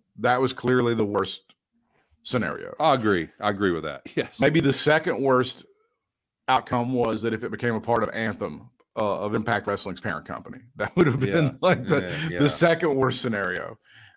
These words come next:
Speaker 1: Outside of that, let's get out of the hypothetical realm. I mean, who's, who's the person that's gonna be able to, i-, if Jeff Jarrett is able to get together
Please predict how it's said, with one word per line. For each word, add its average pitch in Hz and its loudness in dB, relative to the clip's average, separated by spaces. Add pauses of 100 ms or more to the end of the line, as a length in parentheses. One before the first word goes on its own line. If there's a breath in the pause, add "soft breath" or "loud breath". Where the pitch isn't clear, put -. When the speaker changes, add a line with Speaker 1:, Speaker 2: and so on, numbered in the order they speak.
(140 soft breath)
Speaker 1:
Outside 147 4
of 143 4
that, 135 4
let's 127 0
get 143 0
out 131 6
of 123 4
the 117 2
hypothetical 117 -2
realm. 92 -10 (120)
I 110 -6
mean, 110 -6
who's, 139 -2
who's 143 0
the 135 -8
person 131 -2
that's 113 -8
gonna 120 -4
be 117 -2
able 110 -2
to, - -20 (180)
i-, 147 -6 (160)
if 147 0
Jeff 170 2
Jarrett 143 4
is 120 0
able 123 0
to 117 -4
get 120 0
together 110 -2